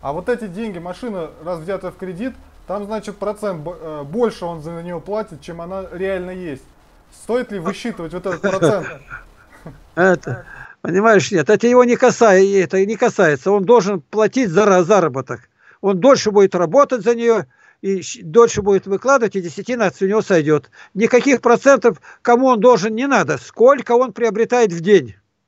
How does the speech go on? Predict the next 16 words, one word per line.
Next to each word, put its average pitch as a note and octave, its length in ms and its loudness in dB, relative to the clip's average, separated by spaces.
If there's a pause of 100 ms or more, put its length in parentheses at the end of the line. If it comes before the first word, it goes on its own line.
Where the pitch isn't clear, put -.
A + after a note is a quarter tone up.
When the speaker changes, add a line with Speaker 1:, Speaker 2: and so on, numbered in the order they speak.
(1300)
Speaker 2:
Всё. G3 360 2 (280)
А G#3 220 0
процента, B3 600 0
может G#3+ 220 -2
быть, A3 240 0 (320)
пятьдесят B3 380 0
процентов. G#3+ 500 0
Ещё G#3 240 4
теперь. G3+ 460 0 (1000)
Он G3+ 180 0
знал, B3+ 260 2
куда A#3+ 200 4
лез? F3 220 2 (3250)
Да, G#3 220 2
именно B3+ 440 0
доход, G#3+ 840 0